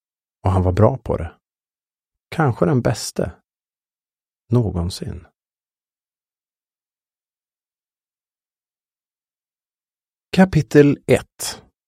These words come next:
Om vilken skillnad en liten sång kan göra. Kraften i slaget fick Agatha att stappla baklänges och gå ner på ena knät.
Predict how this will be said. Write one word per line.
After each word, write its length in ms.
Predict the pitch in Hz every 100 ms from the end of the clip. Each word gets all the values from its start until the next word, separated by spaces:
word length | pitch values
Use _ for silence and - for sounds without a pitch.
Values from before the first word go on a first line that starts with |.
| _ _ _ _ _ _ -
Om 200 | 110 104
vilken 340 | 101 95 101
skillnad 640 | - - 156 123 151 156 - _ _ _
en 120 | -
liten 320 | 160 185 185 175
sång 520 | - 247 214 - - -
kan 180 | - 85
göra. 380 | 85 - - - _ _ _ _ _ _ _ _ _ _ _ _ _ _ _ _ _ _ - - - - - - -
Kraften 520 | 156 175 - 185 185
i 100 | 190
slaget 460 | - 101 98 101
fick 160 | - 104
Agatha 400 | 101 123 110 92
att 100 | 90
stappla 420 | - 113 110 95
baklänges 800 | 104 107 - 92 98 110 - - -
och 100 | 120
gå 80 | 123
ner 200 | 95 85
på 120 | 101
ena 160 | 90
knät. 460 | - 123 104 - -